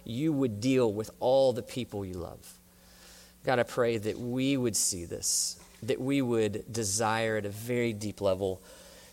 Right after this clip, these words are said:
to be distinguished, that we would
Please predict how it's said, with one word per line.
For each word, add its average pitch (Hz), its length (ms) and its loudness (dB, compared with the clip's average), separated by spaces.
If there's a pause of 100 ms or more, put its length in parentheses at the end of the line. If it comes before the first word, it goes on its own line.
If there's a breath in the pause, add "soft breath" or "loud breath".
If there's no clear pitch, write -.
to 127 140 0
be 135 480 2
distinguished, - 840 -4 (520)
that 110 180 2
we 135 300 2
would 107 480 0